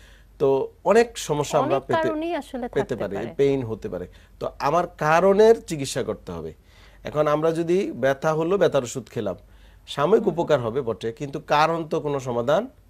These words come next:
Speaker 1: হবে না। উল্টো দীর্ঘদিন এসব পেইনকিলার খেয়ে খেয়ে শারীরিক বিভিন্ন সমস্যা হতে পারে। তো আমি বলবো এখনো সময় আছে, যেহেতু উনি আরেকটা গুরু দায়িত্ব পালন করছে,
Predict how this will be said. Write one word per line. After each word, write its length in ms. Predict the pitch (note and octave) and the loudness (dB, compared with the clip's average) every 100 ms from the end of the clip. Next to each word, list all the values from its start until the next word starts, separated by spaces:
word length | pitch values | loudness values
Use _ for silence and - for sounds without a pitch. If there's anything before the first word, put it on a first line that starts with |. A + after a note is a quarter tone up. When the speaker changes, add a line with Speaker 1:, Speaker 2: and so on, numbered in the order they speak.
| - | -12
Speaker 1:
হবে 200 | A2+ G#2+ | -6 -6
না। 120 | F#2+ E2+ _ _ | -6 -10 _ _
উল্টো 300 | - D#3 D#3+ | -6 -4 -2
দীর্ঘদিন 540 | D#3+ D3 C#3+ D#3 E3 D#3+ | -2 -2 -2 -2 -2 -2
এসব 220 | C#3+ D3+ - - | -4 -6 -8 -4
পেইনকিলার 480 | D3 C#3 D3 D3 | -4 -4 -2 -2
খেয়ে 240 | C#3+ D3 D#3 | -2 -6 -6
খেয়ে 260 | D#3+ F#3+ B3+ - - - | -6 -10 -10 -20 -20 -8
শারীরিক 460 | - C3 C3+ B2+ | -2 0 -2 -4
বিভিন্ন 280 | B2+ A2+ A#2 | -6 -6 -6
সমস্যা 420 | A2+ G#2+ G2+ - | -8 -8 -10 -12
হতে 160 | G2 G2 | -12 -12
পারে। 180 | F#2 G2 - - - - | -14 -16 -20 -20 -20 -6
তো 80 | C3 | -2
আমি 280 | C3 C#3+ D#3 | 0 0 0
বলবো 320 | D3 D#3 D#3+ | 2 2 2
এখনো 440 | D#3+ - D#3 D#3+ | 0 0 -2 -4
সময় 380 | F3 C#3+ C#3+ C#3+ | -4 -2 0 2
আছে, 220 | C3+ - | 0 -4
যেহেতু 360 | C3 C#3+ C#3 D#3 | -2 -4 -2 -4
উনি 320 | C#3+ D3 D3+ | -4 -2 0
আরেকটা 500 | C#3+ C3 C3+ D3 D3 | 2 0 0 4 4
গুরু 240 | B2+ C3+ C#3 | 4 -4 0
দায়িত্ব 360 | C3+ C3 C#3 | 2 2 0
পালন 280 | B2+ B2+ B2 | -2 -2 -4
করছে, 380 | B2 - B2 | -6 -6 -6